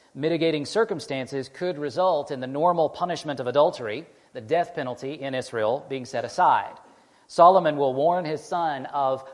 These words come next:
punishment for adultery that comes to the adulterer, but he doesn't threaten him with capital punishment.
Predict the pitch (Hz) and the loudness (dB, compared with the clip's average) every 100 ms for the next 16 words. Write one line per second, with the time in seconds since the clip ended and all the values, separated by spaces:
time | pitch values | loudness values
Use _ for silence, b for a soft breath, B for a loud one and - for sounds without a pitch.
0 | B 190 202 190 175 165 - 165 135 151 | B 0 0 0 -4 -6 -2 0 4 6
1 | 175 165 123 113 143 202 b b b 127 | 4 2 -4 -4 -4 -10 b b b -6
2 | - 170 175 - 156 139 160 180 175 127 | 0 0 0 -4 -2 4 6 6 4 0
3 | 113 131 131 - - - _ _ - 151 | 0 2 0 -2 -10 -20 _ _ -14 -4
4 | 165 156 120 147 185 160 135 131 127 - | -4 -4 -8 -2 -2 -2 -8 -6 -6 -2
5 | 143 127 113 165 127 - 104 | -2 -2 -2 -2 -4 -10 -18